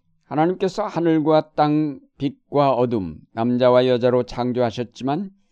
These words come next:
그것은 대립하여 서로 싸우고 미워하는 관계가 아니라 서로 협력하고 보완하며 평화롭게 살아가는 관계입니다.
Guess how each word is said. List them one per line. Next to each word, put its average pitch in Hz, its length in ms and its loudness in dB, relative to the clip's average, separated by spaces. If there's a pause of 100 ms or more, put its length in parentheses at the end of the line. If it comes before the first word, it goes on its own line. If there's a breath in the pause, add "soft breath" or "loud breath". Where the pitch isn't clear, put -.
(320)
그것은 123 400 -2
대립하여 123 680 0
서로 123 260 -4
싸우고 127 720 0
미워하는 147 680 2
관계가 131 440 -2
아니라 101 400 -4 (420)
서로 123 300 -6
협력하고 123 920 -2
보완하며 127 840 0
평화롭게 170 580 -2
살아가는 135 560 -2
관계입니다. 95 760 -6